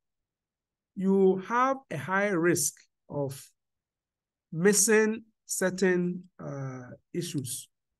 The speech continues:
or certain points which will have become obvious to you if you are decided to be very methodical or systematic in structure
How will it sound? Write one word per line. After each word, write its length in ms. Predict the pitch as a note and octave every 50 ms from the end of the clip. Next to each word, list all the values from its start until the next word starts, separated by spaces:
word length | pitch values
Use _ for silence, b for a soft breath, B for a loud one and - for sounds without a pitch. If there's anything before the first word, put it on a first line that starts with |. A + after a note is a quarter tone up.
| _ _ _ _ _ _
or 160 | _ D#3 D3 C#3
certain 540 | - G3 G3 F#3+ G3 G3 F#3+ F#3+ F#3 F#3+
points 560 | - G3 E3+ D3+ B2+ A#2 - - - - - _ _ _ _ _ _
which 360 | - E3 F#3 G3 F#3+ F#3+ - - _ _ _ _ _ _ _ _ _ _ _ _ _ _ _ _ _ _ _ _ _ _ _ _
will 140 | F3 E3 D3
have 160 | D#3+ D#3 D3
become 400 | D3+ D3+ D3+ F#3 F#3 F#3 G3 F#3 F#3
obvious 480 | F3+ D#3 D3 D3 D#3+ D#3+ D#3+ D#3 D#3 -
to 60 | C#3+
you 280 | D3+ D#3+ D3 B2 A2+ - - - _ _ _
if 180 | G3 G3+ F3+
you 100 | F#3+ E3
are 80 | D3+ D3+
decided 680 | D3 C#3+ C#3 - - F3 E3 E3+ E3+ D#3+ E3 E3 E3 E3 - - _ _ _
to 140 | - D3+ C#3+
be 120 | C3+ C3+ C3 C3
very 380 | C#3 D#3 D#3 D#3+ D#3 D#3+ E3 D#3 D#3 C#3+ _ _ _ _ _ _ _ _ _ _ -
methodical 760 | D3 C3 C3+ - D#3+ D#3 D3+ E3 E3 - E3+ D#3 D#3+ D#3 D3
or 40 | C3+
systematic 680 | C#3 D3 C3+ - C3+ C3+ D3 D3+ D3+ D3+ D#3 D3 D3
in 140 | D3 D#3 B2+
structure 420 | - - D#3 E3 D#3+ - C3 A#2